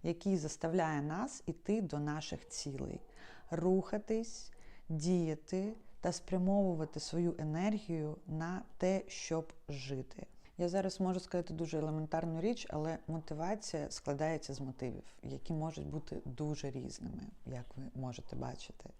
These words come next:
Тож, мотивація працює таким чином, що в нас виникає якийсь стимул або потреба, яку ми хочемо закрити, шукаємо якісь різні методи, які допоможуть нам це зробити.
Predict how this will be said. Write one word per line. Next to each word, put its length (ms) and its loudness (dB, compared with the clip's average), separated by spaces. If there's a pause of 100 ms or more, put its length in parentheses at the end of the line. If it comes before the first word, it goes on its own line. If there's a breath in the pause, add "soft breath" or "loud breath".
(420 loud breath)
Тож, 280 8 (220 loud breath)
мотивація 640 6
працює 460 2
таким 380 2
чином, 340 4
що 220 0
в 100 -2
нас 320 2
виникає 680 2
якийсь 520 -2
стимул 640 0
або 240 -2
потреба, 720 0 (480 loud breath)
яку 580 2
ми 320 0
хочемо 720 -2 (120)
закрити, 760 -2 (1120)
шукаємо 840 -2 (160)
якісь 720 -4 (400)
різні 440 -2
методи, 520 -4
які 300 -4
допоможуть 560 -4
нам 160 -6
це 180 -4
зробити. 680 -2